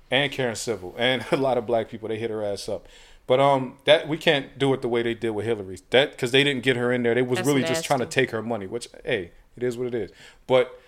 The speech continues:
Speaker 1: if we really wanna do some, do some work, I think if anybody cares to take my advice, we gotta vote. And I vote,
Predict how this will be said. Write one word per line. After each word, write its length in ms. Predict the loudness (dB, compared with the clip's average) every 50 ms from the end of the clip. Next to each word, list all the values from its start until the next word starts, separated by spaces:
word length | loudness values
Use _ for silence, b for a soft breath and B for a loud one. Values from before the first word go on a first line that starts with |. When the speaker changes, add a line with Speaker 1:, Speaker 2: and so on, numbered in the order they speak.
| b b b b b b b -6
Speaker 1:
if 140 | -6 -2 -2
we 100 | -2 -2
really 240 | 0 0 0 0 2
wanna 220 | 0 0 0 0
do 200 | -2 -2 -2 -2
some, 220 | -2 -4 -6 -8
do 180 | -6 -6 -4 -4
some 180 | -4 -4 -4 -2
work, 260 | 0 0 0 -2 -2 4
I 180 | 4 6 6 4
think 360 | 0 -4 -6 -6 -6 -6 -8
if 140 | -10 -6 -6
anybody 360 | -4 -4 -2 0 0 -2 -2
cares 340 | -4 -4 -2 -2 -2 -2 -4
to 80 | -10
take 220 | -10 -8 -8 -8 -6
my 220 | -6 -6 -4 -6
advice, 360 | -6 -6 -4 -4 -4 -4 -6 -8
we 80 | -6
gotta 220 | -4 -2 -2 -2 -4
vote. 300 | -4 -6 -6 -6 -6 -10
And 220 | -12 -12 -12 -10
I 120 | -4 -4 -4
vote, 340 | -2 0 -2 -2 -2 -6